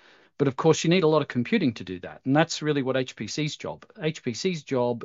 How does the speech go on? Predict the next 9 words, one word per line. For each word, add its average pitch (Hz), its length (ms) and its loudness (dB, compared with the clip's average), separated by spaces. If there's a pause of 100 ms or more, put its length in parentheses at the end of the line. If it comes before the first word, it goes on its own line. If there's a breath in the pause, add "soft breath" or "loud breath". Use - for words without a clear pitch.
(160)
is 120 280 -4
to - 140 -4
really 139 480 2 (480)
take 143 260 2
a, 110 160 0
a 104 60 -10
big 156 320 2
mathematical 139 540 0
problem, 120 520 -8